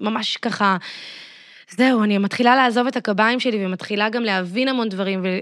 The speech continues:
ולהבין מה אני רוצה, ולחזור לעצמי, אני ממש ב-, ב-, בסיום התהליך בהרגשה שלי, אבל יחד עם זאת, אני כבר לא מתיימרת להגיד, "אה, זה מאחוריי." לא.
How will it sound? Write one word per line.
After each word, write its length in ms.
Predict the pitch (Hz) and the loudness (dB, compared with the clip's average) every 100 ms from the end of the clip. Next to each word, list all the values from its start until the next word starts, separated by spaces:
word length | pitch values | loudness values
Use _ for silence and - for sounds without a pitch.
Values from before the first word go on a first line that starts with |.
| - | -6
ולהבין 480 | 175 190 180 240 | -2 2 2 2
מה 140 | 247 233 | 2 2
אני 120 | 240 | 0
רוצה, 380 | 190 175 - 240 - - - - - | -2 -2 2 2 0 -14 -20 -20 -6
ולחזור 460 | 202 190 170 202 214 | 0 0 2 2 4
לעצמי, 460 | 240 240 - 302 294 | 4 2 2 2 2
אני 100 | 208 | 2
ממש 300 | 196 214 233 | 2 0 2
ב-, 180 | 247 240 | 0 0
ב-, 220 | 185 190 185 | -2 -2 -2
בסיום 380 | 180 - 220 | -4 -2 0
התהליך 320 | 240 208 202 214 | 0 2 0 2
בהרגשה 540 | 208 190 185 - 196 | 2 2 -2 0 0
שלי, 280 | 190 240 330 - | 2 2 2 0
אבל 320 | 196 190 233 320 - - - - - | 0 2 2 2 -4 -18 -16 -16 -2
יחד 280 | 240 247 294 | 2 2 2
עם 100 | 233 | 2
זאת, 160 | 226 277 | 2 2
אני 100 | 262 | 0
כבר 160 | 202 | 2
לא 120 | 202 233 | 2 2
מתיימרת 440 | 262 240 233 240 | 2 0 0 2
להגיד, 280 | 226 226 233 | 2 2 2
"אה, 60 | 370 392 | 4 4
זה 80 | 311 | 2
מאחוריי." 520 | 254 214 233 220 196 180 | 0 0 2 4 4 0
לא. 220 | 196 196 | 4 6